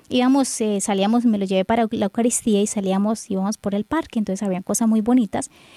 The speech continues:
Yo le dije, "Mira, mira eso tan bonito que está, que está ahí".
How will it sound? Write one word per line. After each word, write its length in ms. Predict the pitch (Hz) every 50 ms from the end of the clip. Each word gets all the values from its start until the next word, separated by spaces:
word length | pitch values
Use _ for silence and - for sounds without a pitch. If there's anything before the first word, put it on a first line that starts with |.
| - -
Yo 100 | - 226 233
le 60 | 226
dije, 120 | 240 233
"Mira, 260 | 233 262 320 370 392 381
mira 180 | 359 339 330
eso 140 | 320 - 339
tan 180 | - 339 311 285
bonito 320 | 240 214 202 196 - 247
que 80 | - 277
está, 320 | 262 - - 190 190 196 - _ _ _ _ _ _ _ _ _ _ _ - - - -
que 80 | - 240
está 320 | - - - 208 202 202
ahí". 240 | 208 247 294 269